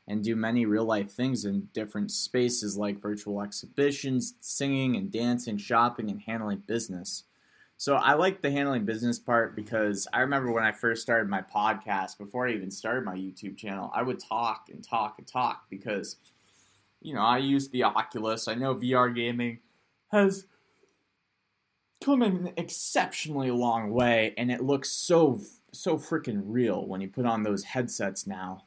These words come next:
that, uh, I just immediately thought, because I had a real estate background,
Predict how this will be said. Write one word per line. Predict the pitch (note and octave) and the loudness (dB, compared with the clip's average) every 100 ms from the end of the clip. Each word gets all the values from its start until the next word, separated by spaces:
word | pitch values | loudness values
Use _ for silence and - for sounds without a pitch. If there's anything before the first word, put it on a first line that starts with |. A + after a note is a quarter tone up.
| _ | _
that, | G#2+ G#2+ G2+ G2+ | -2 2 0 0
uh, | A2 G2+ F#2+ - _ - | 0 2 0 -4 _ 0
I | A#2+ | 2
just | B2+ C3+ - A2 | 2 -2 -4 -6
immediately | G#2+ A2+ B2+ B2+ G#2 F#2+ | -4 0 2 2 2 -2
thought, | G2 D3+ D3+ G2+ G#2 - | 2 2 4 2 -2 -8
because | G#2 G#2+ | -8 -4
I | G2+ | -2
had | |
a | F#2+ | -2
real | G2 A#2 | 0 0
estate | A#2 - G#2 G#2 | -2 -4 -6 -2
background, | G2 G2 - G2+ G2 F#2+ | -2 -2 -2 -2 -2 -2